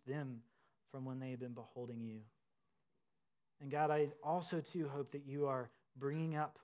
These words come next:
within this church ways that we have neglected beholding you.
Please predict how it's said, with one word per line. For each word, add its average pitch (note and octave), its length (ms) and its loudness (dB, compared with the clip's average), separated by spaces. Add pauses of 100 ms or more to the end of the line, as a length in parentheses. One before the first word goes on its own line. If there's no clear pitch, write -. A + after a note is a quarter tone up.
within C3+ 320 -2
this B2 180 -6
church C3+ 380 -6
ways C3 400 0
that B2 160 -4 (400)
we C3 160 -4
have C3 220 -4
neglected C3+ 680 -2
beholding A#2+ 460 -6
you. G#2 100 -12